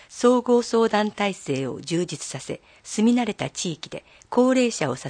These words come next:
えるまちづくりを進めてまいります。地域包括支援センターでは、毎週水曜日、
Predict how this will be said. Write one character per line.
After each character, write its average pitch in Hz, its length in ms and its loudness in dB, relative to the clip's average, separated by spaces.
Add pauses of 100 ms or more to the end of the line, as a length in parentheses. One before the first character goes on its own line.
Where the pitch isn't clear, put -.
(100)
え 139 140 -6
る - 120 -12
ま 151 120 -6
ち 226 100 -6
づ 226 140 -8
く - 100 -6
り 147 140 -4
を 131 40 -8
進 - 320 -6
め 139 80 -4
て 147 100 -6
ま 127 160 -4
い 120 80 -10
り 120 100 -10
ま 113 100 -10
す。 - 200 -20 (1200)
地 269 180 0
域 247 180 -4
包 185 180 -2
括 180 260 -6
支 196 200 -2
援 220 100 0
セ 202 220 -4
ン 196 60 -4
タ 143 200 -4
ー 120 40 -4
で 113 120 -8
は、 120 180 -12 (300)
毎 214 220 2
週 208 260 -2
水 185 320 -4
曜 156 220 0
日、 - 160 -10